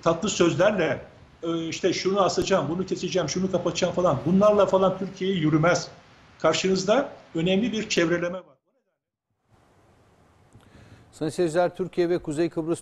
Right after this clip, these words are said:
Speaker 2: Türk Cumhuriyeti Doğu Akdeniz'de nefesleri kesen bir tatbikata imza attı. Günden güne ısınan sularda ortak arama kurtarma tatbikatı yapan iki ülke, "Dosta düşmana biz buradayız" mesajı verdi.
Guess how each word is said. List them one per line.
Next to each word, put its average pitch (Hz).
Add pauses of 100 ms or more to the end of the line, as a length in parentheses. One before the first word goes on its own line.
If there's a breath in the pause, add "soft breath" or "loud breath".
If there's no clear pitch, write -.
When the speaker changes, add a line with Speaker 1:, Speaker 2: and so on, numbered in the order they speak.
Speaker 2:
Türk 180
Cumhuriyeti 151
Doğu 160
Akdeniz'de 151
nefesleri 143
kesen 190
bir 175
tatbikata 170
imza 104
attı. 85 (460 loud breath)
Günden 123
güne 143
ısınan 127
sularda 117
ortak 139
arama 123
kurtarma 131
tatbikatı 120
yapan 110
iki 104
ülke, 135 (420 soft breath)
"Dosta 117
düşmana 117
biz 117
buradayız" 104
mesajı 87
verdi. -